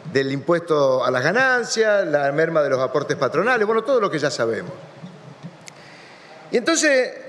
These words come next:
¿por qué yo creo que el Senado paró la pelota? Eso como con una cancha de fútbol, viene la pelota con el pecho, la para y dice, "¿Qué hacemos ahora?". Hicieron el escalonamiento.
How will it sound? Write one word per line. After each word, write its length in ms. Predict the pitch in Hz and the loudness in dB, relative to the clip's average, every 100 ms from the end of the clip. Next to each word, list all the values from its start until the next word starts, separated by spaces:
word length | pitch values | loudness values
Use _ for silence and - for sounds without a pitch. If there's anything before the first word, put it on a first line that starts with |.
| - | -2
¿por 140 | 220 | -2
qué 100 | 226 | 0
yo 140 | 330 311 | 0 0
creo 240 | 277 269 | 2 0
que 340 | - 214 202 - - - - - | 2 0 -2 -8 -16 -16 -18 -4
el 160 | 180 170 | -2 0
Senado 640 | 190 190 247 254 240 233 - - - - - - - | 0 2 2 2 2 0 -6 -14 -16 -20 -18 -10 -2
paró 240 | 175 233 | 0 2
la 160 | 233 196 | 0 0
pelota? 640 | 185 233 - 226 220 175 - - | 0 0 0 -2 -4 -10 -14 -10
Eso 240 | 165 160 175 | -8 -2 -2
como 180 | 156 143 | 0 2
con 140 | 147 | 0
una 180 | 165 175 | 2 0
cancha 300 | 190 190 185 | 0 0 2
de 140 | 175 | 0
fútbol, 320 | 180 254 214 | 0 -2 0
viene 160 | 165 180 | 2 2
la 100 | 180 | 2
pelota 340 | 180 214 190 | 2 0 2
con 120 | 165 165 | 0 0
el 100 | 175 | 0
pecho, 320 | 233 240 190 | -2 0 2
la 220 | 151 143 | 2 2
para 640 | 247 226 220 - - - - | 2 2 -2 -4 -12 -14 -6
y 60 | |
dice, 200 | 180 196 | -4 -2
"¿Qué 100 | 226 | 0
hacemos 500 | 311 - 190 135 - | 0 0 -2 -2 -2
ahora?". 460 | 123 120 117 104 98 - - - - | 0 0 0 -2 -4 -8 -20 -16 -4
Hicieron 440 | 156 - 233 214 | -2 0 0 0
el 100 | 170 | 0
escalonamiento. 880 | 143 - 131 123 120 120 95 87 | 0 0 -2 0 -2 -4 -8 -12